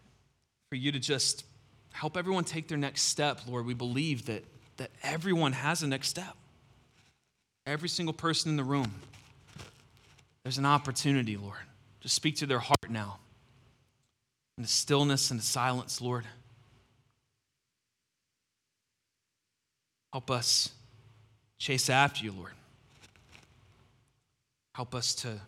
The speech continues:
pursue you. Just like you pursued us, God, your love is relentless. Help us know that your, your, your grace is deeper and wider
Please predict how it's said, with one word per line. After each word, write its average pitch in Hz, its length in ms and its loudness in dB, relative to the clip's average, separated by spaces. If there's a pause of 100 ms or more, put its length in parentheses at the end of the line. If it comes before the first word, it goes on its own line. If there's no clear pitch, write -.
pursue - 320 4
you. 127 440 2 (240)
Just - 220 0
like 160 180 4
you 127 80 2
pursued 151 440 2
us, 131 280 4
God, 117 200 -2
your 117 100 -2
love 127 200 2
is 117 160 -2
relentless. 113 680 -4 (2500)
Help - 140 -10
us 127 180 0
know 135 200 4
that 117 120 0
your, 110 340 -2 (480)
your, 120 140 -6 (200)
your 117 240 -8
grace 135 420 6
is 113 160 -4
deeper 139 800 2 (840)
and 113 160 0
wider 120 600 4